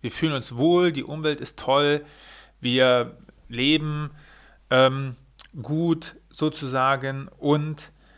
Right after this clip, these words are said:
müssen nicht irgendwie Gefahr laufen, dass irgendwas, äh, Außergewöhnliches, Neues passiert, weil das könnte ja wieder mit Anstrengung verbunden sein. Und ich weiß nicht, wie es am Ende ausgeht.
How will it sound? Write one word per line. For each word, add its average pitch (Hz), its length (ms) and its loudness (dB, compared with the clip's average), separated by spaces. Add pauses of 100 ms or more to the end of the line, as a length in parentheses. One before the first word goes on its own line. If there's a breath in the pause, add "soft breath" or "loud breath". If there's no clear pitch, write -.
(260 soft breath)
müssen 139 400 0
nicht 139 260 -4
irgendwie 127 300 -6
Gefahr 120 440 -2
laufen, 113 540 -2
dass 104 240 -10
irgendwas, 110 720 -10 (140)
äh, - 220 -10
Außergewöhnliches, 113 1500 -2
Neues 98 380 -6
passiert, - 720 -6
weil 107 640 0 (500 loud breath)
das - 240 -6
könnte 101 380 -10
ja 139 400 -2 (100)
wieder 127 220 -6
mit 180 180 -8
Anstrengung 202 560 -2
verbunden 120 440 -2
sein. 95 380 -12 (180)
Und 151 640 0
ich - 200 -14
weiß 98 300 -8
nicht, 147 240 -10
wie 127 80 -4
es 127 140 -8
am 143 100 -10
Ende 165 240 -6
ausgeht. 107 640 -8